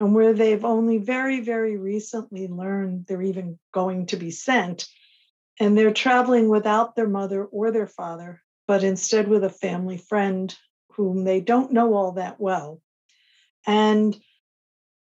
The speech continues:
the year is nineteen thirty-nine. The little girl in the picture is my mom, and the little boy, her brother, my uncle. And their parents have had to make this horrific decision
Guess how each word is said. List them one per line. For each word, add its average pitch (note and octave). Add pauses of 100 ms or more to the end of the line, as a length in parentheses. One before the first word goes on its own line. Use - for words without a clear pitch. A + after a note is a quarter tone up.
(160)
the A#3+
year C4+
is B3
nineteen A3
thirty-nine. G3+
The F#3+
little G3+
girl G3
in F#3
the F#3
picture G3
is F#3+
my F#3+
mom, F#3 (420)
and F#3+
the F#3+
little F#3+
boy, F#3+ (100)
her G3
brother, F3
my F#3
uncle. F3
And F#3+
their G3+
parents A#3+
have G#3
had G#3+
to G#3+
make G3
this -
horrific A3+
decision F#3